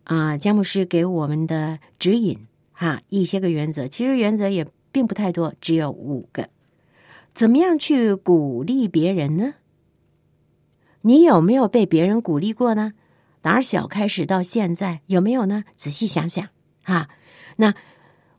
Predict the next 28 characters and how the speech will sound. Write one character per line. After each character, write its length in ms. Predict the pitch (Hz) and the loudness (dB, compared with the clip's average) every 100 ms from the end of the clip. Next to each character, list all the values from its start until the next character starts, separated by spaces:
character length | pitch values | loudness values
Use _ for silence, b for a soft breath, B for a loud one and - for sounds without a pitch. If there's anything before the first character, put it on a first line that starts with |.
| _ | _
鼓 160 | 226 240 | 4 6
励 160 | 294 | 6
具 280 | - - 339 | 4 6 6
体 180 | - 160 | 4 0
的 100 | 190 | 0
表 180 | 190 151 | 0 0
达 140 | 156 | -2
方 200 | 208 214 | -2 -2
法 200 | 208 131 | -2 -4
呢？ 240 | 139 170 - _ _ _ _ _ _ _ | -4 -6 -8 _ _ _ _ _ _ _
五 120 | 196 | 0
点。 180 | 254 247 - _ _ _ _ _ _ _ _ | 2 0 -2 _ _ _ _ _ _ _ _
第 180 | - 262 | 2 2
一 40 | 277 | 4
个， 180 | 233 - _ _ _ b b b b | 0 -6 _ _ _ b b b b
使 520 | - - 175 170 165 | -4 2 6 8 8
用 400 | 175 269 208 165 | 6 6 4 2
鼓 320 | 143 165 143 | 0 0 0
励 180 | 151 196 | -2 -2
的 160 | 165 175 | -2 -6
话 460 | - - 294 214 | -8 -10 -10 -10
语， 300 | 156 - 104 - _ _ _ _ - _ _ _ _ _ | -14 -12 -14 -14 _ _ _ _ -20 _ _ _ _ _
求 180 | - 185 | -4 -2
神 200 | 180 160 | 0 -2
带 160 | 170 151 | -4 -8
领。 100 | - _ _ _ _ _ _ _ _ | -12 _ _ _ _ _ _ _ _
第 80 | - | 2
二， 160 | 196 | 2